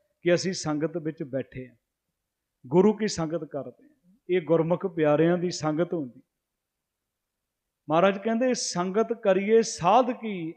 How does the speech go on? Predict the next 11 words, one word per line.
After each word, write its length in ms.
ਅੰਤ 380
ਕਰੇ 260
ਨਿਰਵਾਹ।" 800
ਮੇਰੇ 280
ਮਾਧੋ 540
ਜੀ, 280
ਸਤ 360
ਸੰਗਤ 460
ਮਿਲੇ 440
ਸੋ 220
ਤਰਿਆ। 400